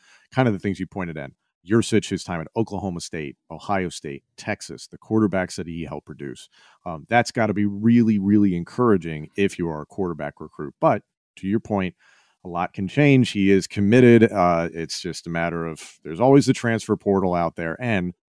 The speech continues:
the six year of eligibility that is on the table for Sean Clifford. There are plenty of Penn State fans that are really hoping he takes advantage of that, because there's probably still s-, some meat on the bone, so to speak, for Sean Clifford's career at Penn State. And frankly,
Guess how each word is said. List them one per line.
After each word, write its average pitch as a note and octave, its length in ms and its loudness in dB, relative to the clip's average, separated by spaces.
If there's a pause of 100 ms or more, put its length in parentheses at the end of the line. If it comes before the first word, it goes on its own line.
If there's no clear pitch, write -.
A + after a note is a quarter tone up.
the E2+ 80 -14
six - 500 -4
year G2+ 560 2 (300)
of F#2+ 140 -2
eligibility G2 640 4
that F2 200 0
is F2 120 -2
on F2 100 -4
the E2+ 80 -6
table A#2 420 2
for - 140 -8
Sean D#2+ 300 -10
Clifford. F#2 560 0 (240)
There G#2 100 6
are G2 60 6
plenty B2 300 4
of A2 80 2
Penn G2 180 -2
State F2 200 0
fans F2+ 280 -4
that F#2 60 -2
are F2+ 60 -2
really G2+ 220 4
hoping F2+ 340 -2
he E2+ 140 -12
takes E2+ 280 -10
advantage A2+ 420 -2
of D#2 80 -10
that, D2 240 -4 (320)
because F#2+ 680 0
there's G2 220 0
probably A2+ 420 2
still G#2 220 -4
s-, - 180 -6 (220)
some G#2+ 200 0
meat A#2+ 200 6
on A2 100 6
the G2+ 80 -2
bone, F#2+ 340 2
so F2 160 -6
to D#2+ 80 -6
speak, E2 320 -6
for E2+ 140 -12
Sean F2 260 -6
Clifford's E2 360 -8
career F2 340 -8
at D2+ 60 -14
Penn D#2+ 180 -14
State. A#2+ 340 -2 (280)
And G#2 120 -4
frankly, F3 460 -4